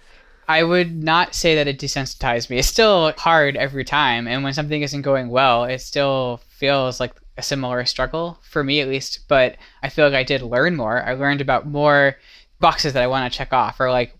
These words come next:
more things I should be doing in advance. Like, for example, I was just not doing enough market research before that art subscription. So just spent a lot more time doing that this time around, and then it, it helped.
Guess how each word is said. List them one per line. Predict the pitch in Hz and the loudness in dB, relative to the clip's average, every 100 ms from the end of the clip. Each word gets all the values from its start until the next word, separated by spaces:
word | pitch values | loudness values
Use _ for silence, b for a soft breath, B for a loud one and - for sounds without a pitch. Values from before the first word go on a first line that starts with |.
| _ | _
more | 160 170 175 165 | 0 4 4 2
things | 175 160 | -2 -2
I | 147 | -2
should | - 143 | -2 -6
be | 135 | -6
doing | 143 147 139 135 131 b b _ | -2 -2 -2 -4 -8 b b _
in | 143 | -2
advance. | 135 135 147 117 | -2 2 0 2
Like, | 139 - | -2 -2
for | 208 | 0
example, | 202 220 156 131 | 4 4 2 0
I | 147 | 0
was | 156 | 0
just | 156 | 0
not | 170 160 | -2 -2
doing | 147 | -2
enough | 135 - | -4 -4
market | 131 120 107 | -4 -4 -8
research | 113 - - - - | -10 -12 -16 -18 -16
before | - 143 127 123 | -2 2 4 2
that | 123 120 - | 0 -2 -4
art | 123 113 | -6 -6
subscription. | - - - 117 104 - - _ | -8 -10 -14 -14 -16 -16 -16 _
So | - 139 113 B B - | 0 0 0 B B -6
just | - | 0
spent | 147 | 2
a | 135 | 2
lot | 135 147 | 0 0
more | 131 | -2
time | 139 135 131 127 | 0 -2 -4 -8
doing | 143 135 135 | -4 -4 -2
that | 120 | -4
this | 139 - | -6 -6
time | 135 117 | -6 -4
around, | 113 123 | -6 -6
and | 127 | -4
then | 135 | -4
it, | 123 - | -4 -8
it | 131 | -6
helped. | 147 - | -4 -4